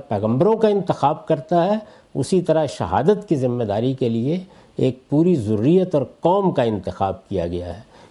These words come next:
یہ وہ، آ، انتخاب ہے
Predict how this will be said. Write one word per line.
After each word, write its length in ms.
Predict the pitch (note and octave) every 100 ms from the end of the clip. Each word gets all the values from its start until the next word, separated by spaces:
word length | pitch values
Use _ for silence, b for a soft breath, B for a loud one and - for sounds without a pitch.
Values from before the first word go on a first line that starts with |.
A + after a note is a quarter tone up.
| -
یہ 360 | G#2 D3+ B3 A#3+
وہ، 360 | G#3 F#3+ D#3+ - _ -
آ، 40 | G#2+
انتخاب 880 | - A2+ - - - A2+ E3+ A3 C#3+
ہے 220 | G2+ A#2